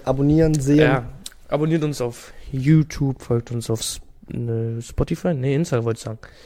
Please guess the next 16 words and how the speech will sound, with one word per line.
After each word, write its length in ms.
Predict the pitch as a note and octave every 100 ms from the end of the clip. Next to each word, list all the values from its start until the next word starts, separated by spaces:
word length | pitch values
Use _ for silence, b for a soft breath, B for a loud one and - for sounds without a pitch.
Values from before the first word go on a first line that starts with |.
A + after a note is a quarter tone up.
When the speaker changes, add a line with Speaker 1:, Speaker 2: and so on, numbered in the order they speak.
| B -
Speaker 1:
Aber 120 | -
beides 300 | C3+ C3 -
geht. 160 | - - - - - -
Speaker 2:
Könnt, 220 | C#3 C3+ B2+
könnt 160 | C#3 B2
uns 80 |
auch 80 | A2+
auf 100 | G#2+
Spotify 460 | - A#2 B2 A2 A2
folgen, 320 | - G#2+ A2
bewertet 360 | G#2+ A2+ A#2+ G#2+
den 80 | -
Podcast 300 | A2 A2 G#2+
mit 100 | G2+
fünf 140 | A2+ -
Sterne. 420 | G#2+ G#2+ A2